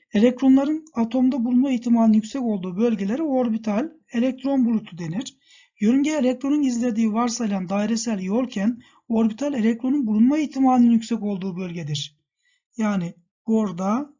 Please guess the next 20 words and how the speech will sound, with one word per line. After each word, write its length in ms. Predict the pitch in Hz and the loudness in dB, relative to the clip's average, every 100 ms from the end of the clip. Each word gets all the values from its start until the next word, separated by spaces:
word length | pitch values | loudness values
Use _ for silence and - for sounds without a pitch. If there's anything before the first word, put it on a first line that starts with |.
| _ 208 | _ -4
böyle 260 | 202 180 | -4 -4
dairesel, 560 | 196 202 202 202 202 175 | -2 -2 -2 -2 -4 -6
şurası 280 | - 202 190 | -8 -8 -6
çekirdek, 640 | - 180 175 214 226 - | -6 -8 -4 -2 -2 -4
dairesel 440 | 190 190 196 214 196 | -6 -4 -2 -2 -4
yörüngelerde 640 | 196 196 196 196 190 196 | -2 -2 -2 -2 -2 -2
elektronlar 720 | 208 185 - 190 190 185 - _ _ - _ | -2 -4 -6 -4 -2 -2 -6 _ _ -20 _
hareket 340 | 190 190 214 | -2 -2 -2
eder 300 | 190 190 175 | -4 -4 -4
diyordu 320 | 160 165 170 262 | -4 -6 -4 0
ama 380 | 214 226 - - - | 4 4 2 -6 -10
orbitalde 840 | - 196 196 208 202 196 233 285 - - | 0 0 0 0 0 2 0 -2 -6 -6
elektronun 480 | 185 214 214 233 269 | 0 0 2 2 4
bulunma 300 | 220 220 247 | 6 6 6
ihtimalinin 460 | 226 220 202 240 262 | 4 0 -2 2 0
yüksek 360 | 220 226 220 | 0 -4 -4
olduğu 320 | 202 190 262 | -4 -4 -4
bölgeler 440 | 208 196 202 202 202 | -2 -2 -2 -2 -2
vardır 300 | 175 160 160 | -6 -8 -12
arkadaşlar. 520 | 160 156 - 160 | -12 -10 -10 -10